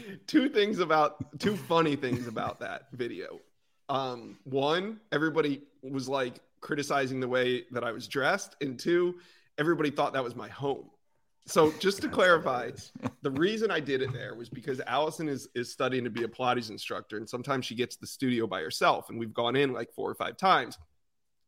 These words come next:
Speaker 1: So I was dressed to do, like, a whole workout. And we were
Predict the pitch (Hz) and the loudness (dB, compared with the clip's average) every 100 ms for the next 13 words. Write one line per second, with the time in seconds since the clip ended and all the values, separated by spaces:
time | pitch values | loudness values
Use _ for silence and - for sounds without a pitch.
0 | - 175 151 - - _ _ 147 208 190 | -2 4 4 2 -10 _ _ 4 6 6
1 | 135 - 135 160 147 - 127 113 135 131 | 2 2 6 6 6 -4 -10 0 0 2
2 | 120 117 - 117 - 135 123 110 127 135 | 0 -2 -4 -4 0 0 0 0 0 0
3 | 85 73 - _ _ _ _ _ 139 143 | -4 -8 -12 _ _ _ _ _ -2 0
4 | 139 131 131 139 143 143 | 2 0 -2 -2 0 2